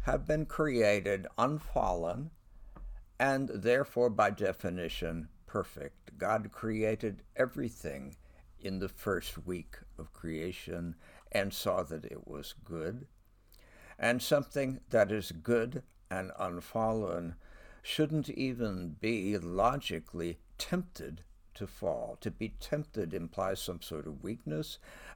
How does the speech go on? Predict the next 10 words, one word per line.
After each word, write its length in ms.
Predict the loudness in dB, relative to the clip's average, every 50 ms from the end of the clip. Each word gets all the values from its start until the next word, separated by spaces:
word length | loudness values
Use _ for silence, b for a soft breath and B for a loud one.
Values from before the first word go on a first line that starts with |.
| B
and 120 | -6 -4 -2
a 80 | -2
weakness 580 | -2 0 0 0 0 -2 -2 -2 -2 -2 -2 -4
implies 720 | -6 -6 -6 -6 -4 -2 0 0 2 2 0 -2 -6 -10 -12 -12
some 360 | -12 -10 -8 -6 -6 -6 -6
sort 340 | -8 -6 -6 -4 -4 -2 0
of 100 | 0 0
flaw 520 | 0 0 4 4 6 6 6 4 0 -2 -4
or 280 | -6 -8 -8 -8 -10 -10
fault. 600 | -12 -14 -8 0 2 4 4 4 4 2 2